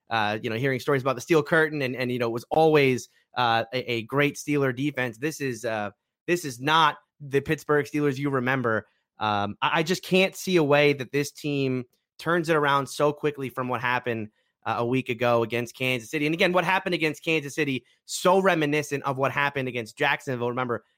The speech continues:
this team gave up forty-five to Blake Bortles and the Jacksonville Jaguars in Heinz Field in a playoff game. And prior to that, I mean, they were giving up, uh, twenty, thirty plus every game beyond that. So it has been rough,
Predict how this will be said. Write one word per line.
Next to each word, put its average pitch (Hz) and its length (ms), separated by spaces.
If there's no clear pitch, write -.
this 151 140
team 143 180
gave 127 180
up 117 140
forty-five 139 760
to 127 60
Blake 120 280
Bortles 123 380
and 131 140
the 120 40
Jacksonville 127 440
Jaguars 123 520
in 165 160
Heinz 143 320
Field 135 180
in 123 80
a 104 40
playoff 147 400
game. 113 220
And 104 100
prior 156 220
to 139 120
that, 139 140
I 127 40
mean, 120 120
they 127 80
were 123 120
giving 117 280
up, 110 200
uh, 101 240
twenty, 131 320
thirty 131 300
plus - 500
every 120 240
game 113 300
beyond 117 360
that. 104 160
So 120 240
it 196 140
has 185 200
been 180 200
rough, 156 360